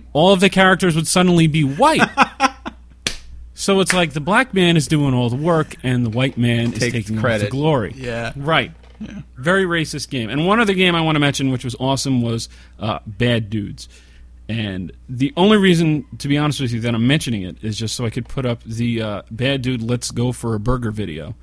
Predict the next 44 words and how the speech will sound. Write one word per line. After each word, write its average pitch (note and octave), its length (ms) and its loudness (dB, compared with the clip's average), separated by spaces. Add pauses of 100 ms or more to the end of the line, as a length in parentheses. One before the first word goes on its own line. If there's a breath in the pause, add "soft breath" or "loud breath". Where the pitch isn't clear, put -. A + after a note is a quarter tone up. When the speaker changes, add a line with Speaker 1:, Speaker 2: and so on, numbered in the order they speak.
(540 soft breath)
Speaker 1:
on A2+ 180 -2
our G#2+ 180 -4
little G#2 220 -6
YouTube G#2 360 -10
playlist - 480 -12 (100)
afterwards. - 520 -18 (180)
<laughs> C#3+ 100 -2
It C#3 120 0
is C3 260 -2
one C#3 280 -2
of C#3+ 120 -4
the C#3+ 120 0
greatest C3+ 540 0
things B2 260 0
ever A#2 220 -4
made, A2+ 440 -4
ever, G#2+ 380 -6 (180)
ever, A2 340 -6
ever, F#2+ 380 -8
ever, D#2 320 -12
ever, - 300 -18
ever. - 240 -16 (160)
Speaker 2:
Bad C3+ 300 -2
Dudes C#3 200 -2
Let's C3+ 140 -4
Go C#3 160 -2
for C3+ 160 -4
a A#2 60 0
Burger. C3 180 0
Is C3 100 0
that C3+ 120 2
anything C3+ 280 2
like C3 200 2
when C3 80 2
you A#2+ 80 2
would A#2+ 100 0
order A#2+ 280 0
sushi C3 580 -2
in A#2+ 180 0
Re-, A#2 140 -2
uh, G#2+ 340 -2
River A2+ 220 -2
City A2+ 260 -2
Ransom? A#2 500 -2